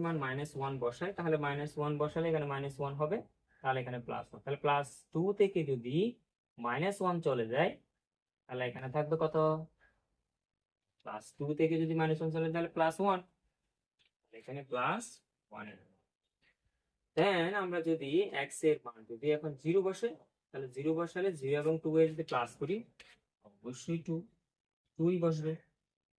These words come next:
And then এক্স এর মান যদি আমরা যদি কি বসাই, ওয়ান বসিয়ে দিই পরের মানটা, তাহলে ওয়ান প্লাস টু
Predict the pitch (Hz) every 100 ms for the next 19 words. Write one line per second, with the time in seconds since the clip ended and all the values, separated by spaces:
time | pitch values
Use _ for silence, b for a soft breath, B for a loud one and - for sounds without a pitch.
0 | _ _ _ _ - 180 208 160 147 143
1 | 156 202 160 147 - 160 131 123 113 104
2 | 107 113 110 110 113 123 185 233 _ _
3 | _ - 156 170 165 147 214 _ _ 127
4 | 175 208 165 156 139 117 117 117 113 107
5 | 107 - 180 214 147 135 120 110 123 170
6 | 220 220 143 135 135 - _ 160